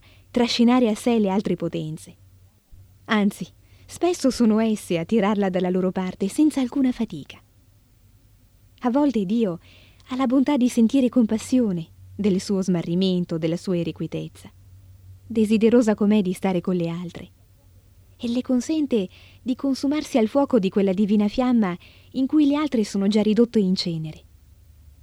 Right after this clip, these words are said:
perduto quasi il loro naturale essere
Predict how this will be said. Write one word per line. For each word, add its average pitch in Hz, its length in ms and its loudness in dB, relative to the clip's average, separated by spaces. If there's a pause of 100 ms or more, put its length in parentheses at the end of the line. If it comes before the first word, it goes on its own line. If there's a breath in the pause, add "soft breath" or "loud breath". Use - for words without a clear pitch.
(240)
perduto 214 500 -2
quasi 240 380 -2
il 196 100 0
loro 233 240 2
naturale 190 480 -4
essere 202 500 -6